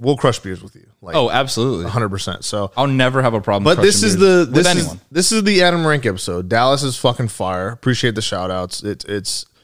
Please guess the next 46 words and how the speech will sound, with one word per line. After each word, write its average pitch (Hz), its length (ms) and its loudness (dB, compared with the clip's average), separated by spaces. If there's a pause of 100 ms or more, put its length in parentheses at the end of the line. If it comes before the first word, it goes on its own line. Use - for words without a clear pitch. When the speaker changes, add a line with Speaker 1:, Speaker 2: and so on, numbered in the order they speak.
(340)
Speaker 1:
unbelievable, 123 800 4
and 113 80 2
it 107 80 0
almost, 131 280 2
like, 110 160 0 (220)
'cause 120 300 0
to 143 120 -2
me, 147 320 4
like, 110 180 2
since - 220 -8
we 113 60 -2
started 117 300 -2
this, 143 200 -2
it's - 120 -6
not 120 140 0
really 113 180 2
a 95 40 -2
real 101 200 -2
thing 92 300 -10
to 92 80 -14
me. 65 280 -14
You 107 100 -16
know, 104 180 -4
it's 104 200 -6
a, 95 420 -4 (760)
it's - 280 -4
like 101 240 0
a, 95 440 -2
I, 110 180 -8
I - 20 -4
don't, 135 160 -4
I 123 60 -6
don't 147 120 -4
care 135 120 0
how 147 180 2
big 135 240 2
it 156 80 2
is. 165 220 2
It's 113 100 -2
always 117 180 4
gonna 113 140 -2
be, 104 320 -2
like, 92 140 -6
my 95 140 -6
baby, 98 540 -6
right? 95 300 -8